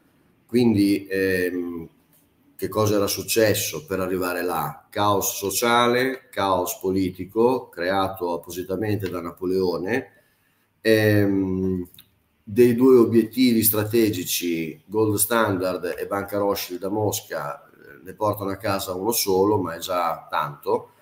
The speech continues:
Cosa significa, eh, avere instaurato il gold standard? Me-, aver messo il primo, il primo pilastro generale, ne-, di, di controllo, quindi gli stati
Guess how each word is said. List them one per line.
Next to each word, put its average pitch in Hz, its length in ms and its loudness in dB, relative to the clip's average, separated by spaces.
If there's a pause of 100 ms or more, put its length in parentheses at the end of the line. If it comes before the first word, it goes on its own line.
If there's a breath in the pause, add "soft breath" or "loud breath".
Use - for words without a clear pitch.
(840 soft breath)
Cosa 107 220 4
significa, 104 840 -2
eh, 87 280 -6
avere 98 580 2
instaurato 95 680 -2
il 90 60 -4
gold 92 160 0
standard? 90 540 -2
Me-, 113 140 2
aver 113 240 2
messo 104 320 2
il 95 100 -4
primo, 104 600 2
il 98 100 -8
primo 113 320 0
pilastro 95 960 -2
generale, 95 960 0
ne-, 101 400 0
di, 101 160 -2
di 101 120 -6
controllo, 92 800 0
quindi 107 340 2
gli 92 120 -4
stati 95 640 2